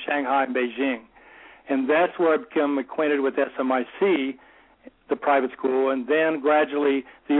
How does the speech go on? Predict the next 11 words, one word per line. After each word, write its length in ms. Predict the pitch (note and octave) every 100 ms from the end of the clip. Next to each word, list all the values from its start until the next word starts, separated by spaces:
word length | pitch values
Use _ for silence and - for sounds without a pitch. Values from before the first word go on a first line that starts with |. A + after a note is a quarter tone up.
| D#3+
opening 320 | E3+ F3 D3+ -
came 220 | D#3 D3+
up 180 | D3 -
this 120 | C#3+ -
past 300 | - C#3+ C#3 - -
year 200 | C#3 C3+
for 80 | -
the 60 | B2+
principalship, 800 | - D3 - C#3+ - D3 C#3+ - - - - - _
and 100 | C#3+
I 80 | C3+